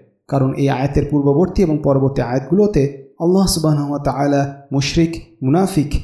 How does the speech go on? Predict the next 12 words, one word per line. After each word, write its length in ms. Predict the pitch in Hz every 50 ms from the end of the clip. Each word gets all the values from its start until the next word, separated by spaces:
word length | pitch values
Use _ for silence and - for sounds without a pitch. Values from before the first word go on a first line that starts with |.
| - -
এবং 280 | - 127 135 135 - -
আহলে 280 | - - - 147 139
কিতাবদের 480 | 139 143 139 139 165 185 185 - 165 151 156
কথা 200 | 143 135 - 135
বলেছেন। 400 | 127 127 127 123 123 - 127 123 120 - - - _ _ _ _ _ _ _ _ _ _ _ _ - 147
এছাড়াও 560 | - - - 190 202 196 156 143 147 143 143
এই 120 | 151 143
আয়াতের 320 | 131 123 127 131 139 135 -
শেষাংশ 460 | - - 147 - 208 208 196 - 202
থেকে 240 | - 165 170 165 143
মনে 220 | 131 131 156 196
হয় 380 | 180 165 170 135 123 127 135